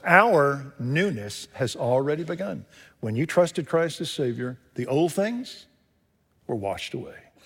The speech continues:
Are you glad? I've told you the story about Sam Houston, our first governor. He said, "Sam, your sins are washed away." Sam said, "God help the fish." <laughs>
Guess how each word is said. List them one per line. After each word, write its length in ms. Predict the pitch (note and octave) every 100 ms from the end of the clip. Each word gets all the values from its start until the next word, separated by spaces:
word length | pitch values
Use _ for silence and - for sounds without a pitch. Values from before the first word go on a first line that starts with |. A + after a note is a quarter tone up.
| _ _ _ -
Are 60 |
you 100 | A#2+
glad? 480 | A2 C3 D3+ D3 C#3+ _ _ _ _ _ _ _
I've 100 | A2
told 220 | C3 A#2+
you 40 | G#2+
the 60 |
story 220 | - B2
about 200 | A2+ A#2
Sam 280 | - C#3+ B2+
Houston, 440 | A#2 B2+ - D3 C3
our 100 | A2+
first 300 | - C3 C3
governor. 320 | C3+ C#3+ C3+ - _ _ _
He 80 | -
said, 160 | B2 G2+
"Sam, 440 | C#3+ C#3+ D3 C3+ - _ _ _ _ _ _ _ _ _ _ _ _
your 120 | -
sins 320 | - C#3+ C#3
are 80 | B2
washed 320 | B2+ C3+ -
away." 240 | C3 A#2 G2+
Sam 280 | - B2
said, 220 | A2 B2+ F#2+
"God 220 | C3+ A2
help 160 | B2+
the 80 | -
fish." 420 | - B2 - - _ _ _ _ _ _ _ _ - -
<laughs> 120 | -